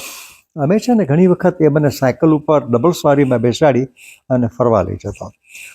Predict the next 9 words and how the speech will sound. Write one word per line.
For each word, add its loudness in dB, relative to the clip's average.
અને 2
બહુ 4
જ -8
ઊંચી -2
હિલ 2
આવે 0
ને -6
ત્યારે 2
પછી -2